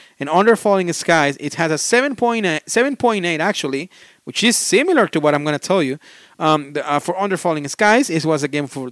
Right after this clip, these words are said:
uh, two thousand twenty, one to play, one player, age twelve year plus, twenty to forty minutes, weight two point forty-four out of five. Okay.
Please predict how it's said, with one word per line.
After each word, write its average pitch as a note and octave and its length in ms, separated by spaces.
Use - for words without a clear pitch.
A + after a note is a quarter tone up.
uh, C3 180
two C#3 80
thousand C#3 220
twenty, B3+ 320
one E3 260
to F#3+ 80
play, G3+ 280
one F3 220
player, A#3 300
age E3 240
twelve F3 220
year D#3+ 140
plus, G#3+ 300
twenty F#3+ 200
to E3 100
forty F3 220
minutes, G3 300
weight E3 340
two G#3 160
point F3+ 320
forty-four D#3 600
out C3 180
of B2 80
five. F#2+ 380
Okay. F3 380